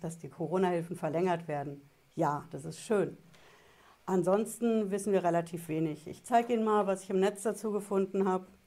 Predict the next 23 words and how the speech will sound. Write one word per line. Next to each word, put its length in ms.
Das 260
ist 300
eine 240
Seite 560
von 560
der 480
Steuerberaterkammer 1160
Sachsen-Anhalt. 1080
Ich 40
verlinke 280
es 80
auch 100
unten 240
in 80
der 140
Videobeschreibung, 800
da 80
können 200
Sie 80
es 100
in 80
Ruhe 220
nachschauen. 800